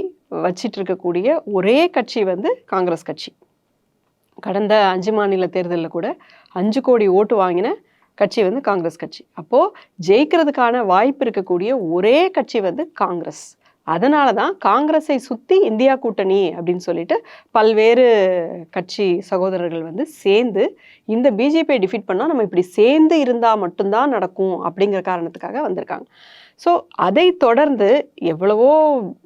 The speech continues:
அ, you know, ஹம், எவ்வளவோ வேறுபாடுகள் கொண்ட கட்சிகள் கூட ஒண்ணா வந்திருக்கும் போது, for example நீங்க கேரளால எடுத்தீங்கன்னா கம்யூனிஸ்டும் காங்கிரஸும் எலெக்ஷன் ஃபைட் பண்றாங்க.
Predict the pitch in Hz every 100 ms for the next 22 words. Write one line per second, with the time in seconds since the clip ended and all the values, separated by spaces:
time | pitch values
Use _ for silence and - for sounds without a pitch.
0 | - - - 180 175 175 - 180 233 277
1 | _ _ - 190 175 170 165 165 165 185
2 | - 185 208 254 302 247 247 302 277 269
3 | 254 247 233 208 208 196 185 262 233 202
4 | 180 160 170 277 320 _ _ - 214 247
5 | 277 220 202 185 175 170 170 - 185 185
6 | 175 220 233 247 196 180 202 226 226 196
7 | 175 175 185 170 226 302 196 202 254 254
8 | 233 - 302 339 226 226 247 208 294 302
9 | 196 269 - 311 269 226 226 233 196 143
10 | -